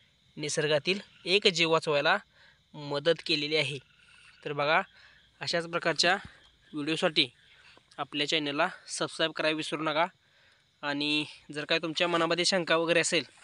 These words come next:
तर मला कमेंटद्वारे कळवायला विसरू नका. माहिती आवडल्यास लाईक करायला विसरू नका. जय हिंद, जय भारत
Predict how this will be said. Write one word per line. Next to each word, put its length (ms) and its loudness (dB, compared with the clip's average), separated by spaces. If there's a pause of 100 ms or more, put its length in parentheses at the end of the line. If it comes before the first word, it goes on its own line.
(160)
तर 80 -4
मला 220 4 (640)
कमेंटद्वारे 540 0
कळवायला 440 0 (360)
विसरू 340 -6
नका. 140 -12 (760)
माहिती 260 2
आवडल्यास 360 4
लाईक 220 0
करायला 220 0
विसरू 340 -4
नका. 100 -10 (500)
जय 100 6
हिंद, 160 4
जय 120 8
भारत 240 6